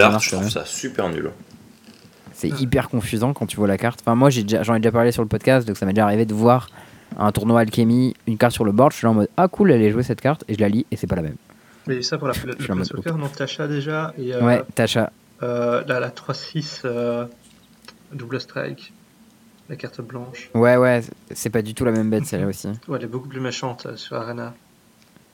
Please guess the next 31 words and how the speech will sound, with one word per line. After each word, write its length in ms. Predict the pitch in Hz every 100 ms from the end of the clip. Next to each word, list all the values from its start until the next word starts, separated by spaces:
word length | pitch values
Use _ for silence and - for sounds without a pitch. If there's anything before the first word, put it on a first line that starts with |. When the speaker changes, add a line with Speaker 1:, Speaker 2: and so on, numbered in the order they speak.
| _ -
Speaker 2:
Ouais, 220 | 113 110
sur 180 | - 104
Arena, 320 | 101 117 120
elle 60 |
est 60 | 101
protégée, 460 | - 98 104 98 104
elle 80 | 107
a 40 | 95
un-, 220 | 95 - -
et 100 | -
elle 120 | 101
peut 120 | 95 104
spécialiser, 520 | - 95 98 92 95
enfin 120 | 90
bref, 240 | 62 - -
plein 120 | 90
de 60 | 90
trucs, 200 | 101 98
alors 160 | 82
qu'en 140 | - 90
vrai, 180 | 92
c'est 140 | 95 92
une 160 | 92
deux 100 | 87
quatre 180 | 90 90
pour 120 | - -
trois 200 | - 90
qui 80 | -
est 40 |
pas 100 | 85
ouf. 140 | 104